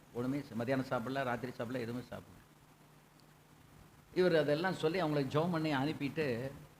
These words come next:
மனைவி மேல இவருக்கு கோவம் வந்துட்டு, மனைவி மேல கோவம் வந்த உடனே அப்படியே பேசாம விறுவிறுன்னு போய் பெட்ல போய் படுத்துடுறாரு.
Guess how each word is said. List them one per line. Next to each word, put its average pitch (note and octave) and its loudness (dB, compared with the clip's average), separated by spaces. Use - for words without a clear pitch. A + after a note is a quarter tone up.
மனைவி E3+ 4
மேல D#3 0
இவருக்கு C3 0
கோவம் C#3+ 4
வந்துட்டு, A2 -4
மனைவி F3+ 4
மேல F#3+ 2
கோவம் E3 2
வந்த D3 2
உடனே D3 0
அப்படியே C3+ 0
பேசாம D#3+ 2
விறுவிறுன்னு D3+ 2
போய் C3 -2
பெட்ல C#3+ 2
போய் B2+ -2
படுத்துடுறாரு. G#2 -6